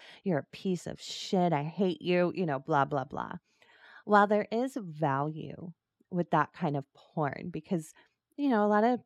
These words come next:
a lot of men are seeking to feel a certain way. And so while there is value there, that is not a real cuck relationship,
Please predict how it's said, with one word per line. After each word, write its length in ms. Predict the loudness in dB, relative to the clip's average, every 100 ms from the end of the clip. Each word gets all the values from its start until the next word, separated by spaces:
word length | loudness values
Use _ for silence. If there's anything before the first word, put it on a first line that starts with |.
| -6
a 100 | -2
lot 180 | 0 0
of 60 |
men 160 | 0 0
are 80 | -2
seeking 720 | -4 -12 -6 -6 -2 -2 -2
to 140 | -4
feel 460 | -8 -8 -2 0 0
a 60 | -2
certain 320 | -4 -4 -2
way. 380 | 0 2 0 -2 -6 _ -20 -20 -6
And 120 | -2
so 120 | 2 4
while 180 | 4
there 260 | 4 0 -2 _ -2
is 380 | 0 0 -4 -8
value 680 | -6 0 2 2 0 0 -2
there, 560 | 0 0 2 0 -2 -6 _ _ _ _ _
that 220 | 2 2 0 -2
is 300 | 0 0 2
not 520 | 2 4 2 2 -2 -14 -20 -20 _ _ _ _ _ _
a 160 | 4 4
real 640 | 4 4 6 6 4 2 -6 _ _ _ -18
cuck 400 | 0 2 2 0
relationship, 840 | 0 0 -2 -4 -4 -4 -8